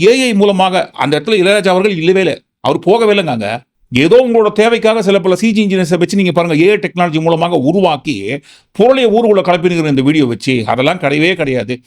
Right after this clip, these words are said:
அங்க அந்த மாதிரி ஒரு சம்பவம் நடக்கவே இல்லைன்றாரு. என்னை மையமாக வைத்து ஊருக்குள்ள இதே போல புரளி எல்லாம் கிளப்பினுக்கிறாங்கன்னு ராஜா சார் அடிச்ச அந்த பல்ட்டிக்கு பின்னாடி இருக்கிற உண்மையான மையம்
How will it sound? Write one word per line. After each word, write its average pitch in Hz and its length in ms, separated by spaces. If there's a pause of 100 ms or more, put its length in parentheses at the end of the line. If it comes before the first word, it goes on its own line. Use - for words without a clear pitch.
(160)
அங்க 151 220
அந்த 139 140
மாதிரி 175 160
ஒரு 156 100
சம்பவம் 156 300
நடக்கவே 127 340
இல்லைன்றாரு. 110 520 (600)
என்னை 233 360
மையமாக 247 580
வைத்து 226 300
ஊருக்குள்ள 220 400
இதே 202 180
போல 202 300
புரளி 202 320
எல்லாம் 202 180
கிளப்பினுக்கிறாங்கன்னு 185 720
ராஜா 185 200
சார் 165 240
அடிச்ச 156 220
அந்த 156 240
பல்ட்டிக்கு 143 420
பின்னாடி 185 400
இருக்கிற 170 180
உண்மையான 175 560
மையம் 151 380